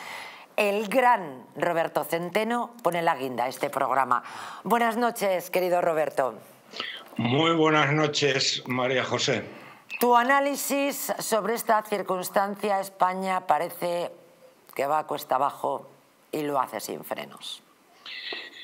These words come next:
Speaker 2: Bueno, vamos a ver, España va cuesta abajo, pero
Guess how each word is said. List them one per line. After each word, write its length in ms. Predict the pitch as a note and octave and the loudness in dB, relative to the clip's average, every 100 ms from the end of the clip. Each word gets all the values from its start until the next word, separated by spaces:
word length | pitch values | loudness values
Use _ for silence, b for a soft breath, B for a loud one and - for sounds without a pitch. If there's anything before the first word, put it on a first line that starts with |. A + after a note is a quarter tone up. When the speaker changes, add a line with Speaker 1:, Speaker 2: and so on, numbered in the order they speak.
| B B B - | B B B 0
Speaker 2:
Bueno, 440 | C#3 D#3 C#3+ D3+ | 2 4 4 2
vamos 400 | C3 D3 D#3 D3+ | 0 0 0 0
a 60 | C3+ | 0
ver, 200 | C#3 C3 B2 | 0 0 -4
España 560 | A#2+ - D3 E3 E3 D#3 | -6 0 0 2 0 2
va 380 | D3 D3+ D#3 | 2 2 2
cuesta 540 | - D3+ C#3+ - - B2+ | 0 0 0 -2 -2 2
abajo, 580 | C#3+ D3+ B2 C3+ B2 - | 4 2 0 -2 -4 -4
pero 540 | A#2+ A#2 A#2 C3+ - | -2 0 0 -2 -2